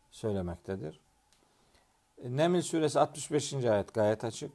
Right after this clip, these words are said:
Hatta işte, e, şeyde Enbiya suresi yüz dokuzuncu ayette peygamberimize, e, şu dedirttiriliyor.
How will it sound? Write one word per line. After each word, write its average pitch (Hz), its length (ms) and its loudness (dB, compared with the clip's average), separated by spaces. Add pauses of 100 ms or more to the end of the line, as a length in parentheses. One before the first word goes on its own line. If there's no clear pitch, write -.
(1600)
Hatta 175 600 6 (680)
işte, 156 580 2 (160)
e, 127 340 0
şeyde 147 520 4 (920)
Enbiya 160 380 6
suresi 151 680 0 (300)
yüz 147 220 -2
dokuzuncu 139 580 2
ayette 123 340 2
peygamberimize, 123 960 0 (640)
e, 107 360 -2
şu 135 440 2
dedirttiriliyor. 107 1300 -2